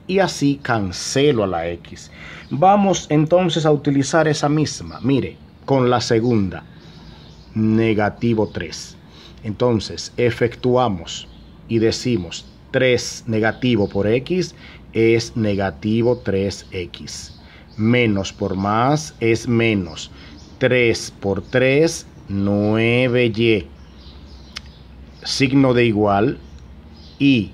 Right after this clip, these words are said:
negativo tres por seis es negativo dieciocho. Colocamos la de arriba igual, porque no fue alterada.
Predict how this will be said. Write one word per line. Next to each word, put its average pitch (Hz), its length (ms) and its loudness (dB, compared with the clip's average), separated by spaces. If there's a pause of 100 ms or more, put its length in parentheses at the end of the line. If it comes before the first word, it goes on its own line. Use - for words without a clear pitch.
(100)
negativo 113 600 2
tres 143 200 2
por 156 220 0
seis 147 440 2
es 127 280 -2
negativo 113 880 0 (200)
dieciocho. 95 800 -6 (560)
Colocamos 143 960 4
la 123 300 0
de 104 160 -2
arriba 110 560 0
igual, 117 600 2 (180)
porque 131 400 2
no 104 220 2
fue 113 320 2
alterada. 113 720 0